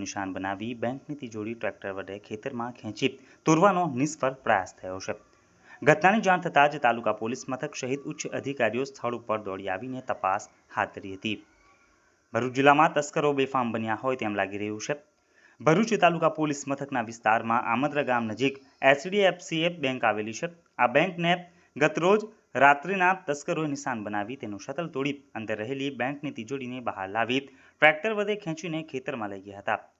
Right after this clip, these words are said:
આ તિજોરીને તસ્કરોએ તોડવાનો નિષ્ફળ પ્રયાસ કરતા તેઓ તિજોરી અને ટ્રેક્ટર તેઓ સ્થળ ઉપર જ મૂકીને પલાયન થઈ ગયા હતા.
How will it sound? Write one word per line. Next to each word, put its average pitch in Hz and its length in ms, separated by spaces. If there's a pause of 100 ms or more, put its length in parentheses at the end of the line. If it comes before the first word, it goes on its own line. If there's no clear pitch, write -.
(340)
આ 139 160
તિજોરીને 190 580
તસ્કરોએ 156 560
તોડવાનો 131 400 (560)
નિષ્ફળ 156 440
પ્રયાસ 110 340
કરતા 139 260 (440)
તેઓ 190 200 (220)
તિજોરી 208 420
અને 147 140
ટ્રેક્ટર 160 440 (360)
તેઓ 170 220
સ્થળ 185 280
ઉપર 175 240
જ - 40 (100)
મૂકીને 143 380
પલાયન 104 300
થઈ 98 160
ગયા 98 180
હતા. 104 160